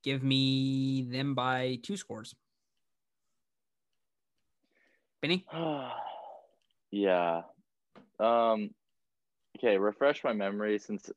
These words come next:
Speaker 2: I, I've, I'm trying to put this in the past this Sunday. Who did the Jaguars play today? They had a ten,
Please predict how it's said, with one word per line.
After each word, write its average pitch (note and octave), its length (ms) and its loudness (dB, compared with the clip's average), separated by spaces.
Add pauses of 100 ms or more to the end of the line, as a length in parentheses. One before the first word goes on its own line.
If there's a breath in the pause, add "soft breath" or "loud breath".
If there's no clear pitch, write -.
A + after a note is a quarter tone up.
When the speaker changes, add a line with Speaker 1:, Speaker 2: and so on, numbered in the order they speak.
(220)
Speaker 2:
I, G#2 200 4
I've, B2 360 2
I'm B2+ 220 2
trying B2+ 220 -2
to G#2+ 60 -6
put - 260 -8
this G#2+ 160 -6
in G2+ 80 -8
the F2 80 -8
past F2 520 -4 (600)
this F#2+ 160 -2
Sunday. F#2+ 500 -2 (520)
Who D#3+ 100 4
did G#3 100 4
the D#3+ 60 0
Jaguars A2+ 540 4
play A2+ 260 0
today? G#2+ 360 0
They G2+ 140 0
had G#2 140 0
a F#2 80 0
ten, G#2 340 -6